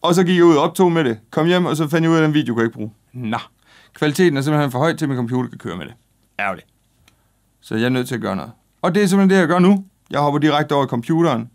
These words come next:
Og det her, det er så, øh, næste video, så en fortsættelse af den her. Så, så ja, yes. Der, der ryger nogle ting, jeg sagde i beskrivelsen på den video, den næste video, øh, som har de informationer, som jeg benytter mig af.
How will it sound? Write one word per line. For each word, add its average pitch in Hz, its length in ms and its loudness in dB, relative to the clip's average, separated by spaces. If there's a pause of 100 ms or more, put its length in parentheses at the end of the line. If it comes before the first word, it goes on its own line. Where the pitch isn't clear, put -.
Og 131 140 -4
det 147 140 2
her, 147 180 2
det 135 80 -2
er 139 40 -2
så, 135 340 -2
øh, 113 280 -2
næste 123 280 -4
video, 113 280 -4
så 110 120 -6
en 110 100 -4
fortsættelse 107 560 -6
af 95 60 -10
den 98 160 -8
her. 98 200 -12 (540)
Så, 110 180 -14 (200)
så - 100 -20 (120)
ja, - 60 -18 (480)
yes. - 220 -20 (480)
Der, 117 100 -4
der 127 200 -4
ryger 127 160 -2
nogle 127 160 -2
ting, 151 140 0
jeg 127 80 -2
sagde 135 180 0
i 131 40 0
beskrivelsen 120 480 -6
på 120 100 -6
den 120 260 -6 (420)
video, 117 480 -6
den 110 220 -4
næste 113 240 -2
video, 104 320 -6 (420)
øh, 101 280 -6
som 107 200 -8
har 110 280 -2 (260)
de 113 100 -6
informationer, 104 540 -8
som 104 160 -12
jeg 107 100 -8 (260)
benytter 110 300 -4
mig 98 140 -6
af. 98 180 -10